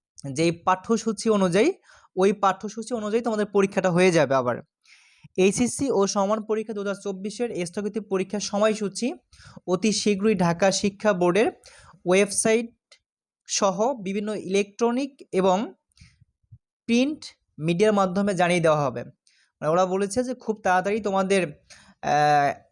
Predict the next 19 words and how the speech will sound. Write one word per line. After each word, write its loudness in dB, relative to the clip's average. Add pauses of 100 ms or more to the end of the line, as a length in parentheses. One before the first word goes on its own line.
এখন 0
যে 4
পরীক্ষাগুলো 2
বাকি 0
আছে, -6
এটার -4
স-, -10
এটার, 0
এটার -4
সময়সূচি 2
কখন -2
কীভাবে -2
হবে, 0 (400)
তা -2
খুব -10
তাড়াতাড়ি -2
জানিয়ে 0
দেওয়া 4
হবে। 0